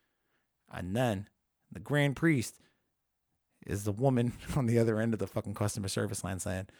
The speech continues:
yeah, what the fuck are you doing, dude? You gotta let us know you're going to Ohio. You can't just be using Ultra Instinct and getting my angels all fucked up and deciding you're gonna fight for the Earth. This is not the, this is not okay. You gotta let us know.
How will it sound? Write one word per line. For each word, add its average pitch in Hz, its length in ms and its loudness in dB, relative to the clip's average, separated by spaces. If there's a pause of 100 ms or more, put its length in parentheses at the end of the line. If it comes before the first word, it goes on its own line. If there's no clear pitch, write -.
(600)
yeah, 165 240 4
what 143 300 0
the 320 100 4
fuck 311 280 6
are 285 40 8
you 196 140 8
doing, 180 400 8
dude? 233 240 6
You 214 60 2
gotta 277 220 8
let 262 180 8
us 196 100 2
know 156 360 8
you're 190 120 4
going 196 260 8
to 196 80 6
Ohio. 196 540 8
You 135 140 4
can't 220 240 8
just - 180 0
be 175 80 2
using 170 360 8
Ultra 185 260 8
Instinct 185 560 4
and 101 480 -2
getting 170 240 8
my 147 100 8
angels 175 400 6
all 175 140 10
fucked 175 400 4
up 175 240 6
and 107 100 2
deciding 151 380 6
you're 143 100 4
gonna 147 160 6
fight 160 280 4
for 151 100 2
the 135 80 2
Earth. 165 240 2 (260)
This - 80 -6
is 233 80 2
not 262 200 8
the, 196 80 0
this 190 200 2
is 202 100 2
not 220 200 8
okay. 208 340 12
You 107 260 2
gotta 233 200 6
let 208 160 8
us 180 120 4
know. 147 420 6